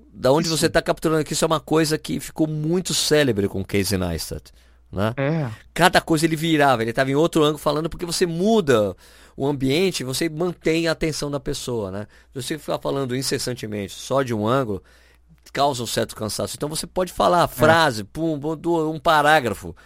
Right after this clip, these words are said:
Speaker 1: como se fosse assim, imagina, um parágrafo, no segundo parágrafo você mudou a sua locação pra você falar aquela outra coisa. Isso é legal
Speaker 2: Sim.
Speaker 1: porque você melhora, assim, a, a, a coisa e as pessoas vão ficar mais interessadas no que você tá fazendo. Pô, por que o cara tá fazendo isso?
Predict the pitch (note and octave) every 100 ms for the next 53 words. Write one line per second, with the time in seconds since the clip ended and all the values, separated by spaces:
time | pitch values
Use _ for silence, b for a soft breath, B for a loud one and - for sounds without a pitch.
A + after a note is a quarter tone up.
0 | b b F3+ E3+ F3 C#3+ C3+ D3+ C#3+ C#3+
1 | D#3 E3+ E3 D3 D3 E3 E3+ E3+ F3 -
2 | B B B D#3+ - F3+ G#3 - G3 G#3+
3 | - A#3+ A3 A#3 F#3+ G3+ G3 E3+ D#3 D#3
4 | C#3+ D3 C#3+ G#2+ G#2 G#2 G#2 G#2 G2 F#2
5 | F#2+ F#2 G2 - F#2 F2 F#2+ B B B
6 | B B2+ E3+ E3+ D#3+ B2+ A#2 E3+ F#3 F3+
7 | D#3+ D#3+ F3+ C3 - A#2 G#2 A2 B1+ F#2+
8 | A#1+ - A#2+ B2 A#2 B2+ - C3+ C#3+ C#3
9 | C3+ D3+ D3 D3 C#3+ D#3 D3 D3 D3 B2
10 | A2+ B2 A2+ A2 B2 - - - B3+ D#3
11 | A#2+ G#2 G2+ G2+ F#2